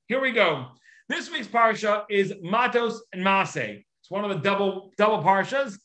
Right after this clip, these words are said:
The total count of verses in this week's Parsha is two hundred and forty-four, because I think one of them is one thirty-two or one thirty-one, and the other one, i-, yeah, we got one twelve and one thirty-two.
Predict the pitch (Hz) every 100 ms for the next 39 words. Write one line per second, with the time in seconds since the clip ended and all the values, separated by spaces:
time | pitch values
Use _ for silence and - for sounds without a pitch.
0 | _ _ _ _ - 254 - 247 294 294
1 | 294 294 - - 240 247 208 - 208 208
2 | 143 208 240 - 156 180 175 196 190 160
3 | 131 196 226 202 208 180 147 - 233 247
4 | 240 - - 220 202 226 165 127 185 185
5 | 160 220 139 - - _ _ _ - 160
6 | 180 175 208 185 233 254 220 160 196 220
7 | 202 196 165 - 254 277 196 190 190 196
8 | 160 151 185 269 269 254 185 202 208 208
9 | 208 208 208 214 185 196 185 156 175 170
10 | 170 170 269 254 - 233 254 294 269 -
11 | _ _ _ 185 180 196 220 208 208 208
12 | 156 185 139 104